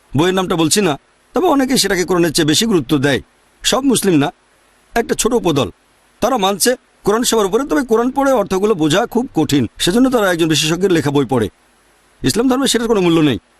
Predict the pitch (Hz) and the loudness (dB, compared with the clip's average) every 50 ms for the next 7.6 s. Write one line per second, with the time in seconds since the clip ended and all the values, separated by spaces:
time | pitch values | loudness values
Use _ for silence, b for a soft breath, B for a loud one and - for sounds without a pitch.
0 | _ - 110 107 156 202 277 269 269 254 262 226 175 196 190 190 214 233 240 254 | _ -6 -2 -2 0 0 0 0 0 0 0 -2 -2 -2 0 0 2 2 2 2
1 | 277 302 370 - _ _ _ _ _ _ _ _ _ _ _ _ _ 143 143 156 | 0 -2 -2 -6 _ _ _ _ _ _ _ _ _ _ _ _ _ -2 0 2
2 | 165 151 156 170 165 220 226 269 330 277 226 208 233 208 190 185 208 226 254 262 | 2 0 0 0 0 -2 -2 0 0 0 0 2 2 2 2 2 2 2 2 2
3 | 330 415 - - _ _ _ _ _ _ _ - 403 415 415 415 392 359 285 247 | 0 0 -2 -8 _ _ _ _ _ _ _ 0 0 2 2 0 0 0 0 0
4 | 214 196 - _ _ _ _ _ _ _ - 139 147 - 277 269 262 302 330 311 | 0 -2 -4 _ _ _ _ _ _ _ -2 -2 0 0 0 0 0 0 0 0
5 | 277 233 220 202 214 214 208 185 151 - _ _ _ _ _ _ _ _ _ _ | 0 2 2 0 0 0 0 -2 -2 -6 _ _ _ _ _ _ _ _ _ _
6 | _ _ - - 165 196 247 285 330 359 349 339 302 294 - 269 247 226 196 190 | _ _ -2 0 0 2 0 0 2 2 2 2 0 0 0 0 -2 0 0 0
7 | - - 180 180 165 156 - - - 170 151 131 | -2 -2 -2 -2 0 -2 -2 -2 -2 -2 -2 -2